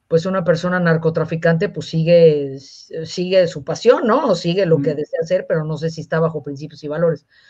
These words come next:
Speaker 1: Entonces, una, una buena persona es una persona que, que, que, que sigue su filosofía de vida, pero que también toma en cuenta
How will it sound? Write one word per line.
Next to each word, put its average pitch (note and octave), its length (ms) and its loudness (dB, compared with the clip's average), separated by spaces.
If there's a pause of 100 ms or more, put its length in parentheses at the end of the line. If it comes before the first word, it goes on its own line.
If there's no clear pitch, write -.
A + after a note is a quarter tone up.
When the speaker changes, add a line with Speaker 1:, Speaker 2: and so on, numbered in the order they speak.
(180)
Speaker 1:
Entonces, G3 280 -8
una, A#3+ 300 2
una A#3+ 180 2
buena B3 340 4
persona A3+ 460 -2
es A3 120 -6
una G#3+ 200 -6
persona G3+ 420 -8
que, D#3+ 320 2 (680)
que, F3 840 4 (100)
que, F#3+ 140 -6 (140)
que F#3+ 140 -4
sigue A#3+ 420 0
su G3+ 120 -6
filosofía E3+ 580 2
de G3+ 100 0
vida, A#3 340 0
pero E3 220 4
que E3 120 0
también F#3+ 720 -2
toma F#3+ 380 -2
en E3 140 0
cuenta F3 640 -2